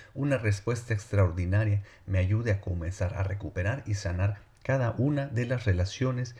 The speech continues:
que están ahí pendientes y buscando conectar nuevamente conmigo.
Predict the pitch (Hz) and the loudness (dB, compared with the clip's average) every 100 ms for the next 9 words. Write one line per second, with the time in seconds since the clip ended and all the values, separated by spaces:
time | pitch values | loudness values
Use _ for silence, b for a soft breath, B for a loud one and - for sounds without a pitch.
0 | B - 98 98 107 - 92 104 101 92 | B -4 -2 2 2 6 6 6 6 2
1 | 87 101 120 - 110 98 95 92 - 98 | 4 4 2 0 -2 2 2 2 2 2
2 | 110 104 101 B - 95 92 - 101 98 | 4 2 0 B 0 2 2 2 4 4
3 | 92 87 87 87 92 98 98 90 92 87 | 4 4 2 2 0 0 2 4 4 4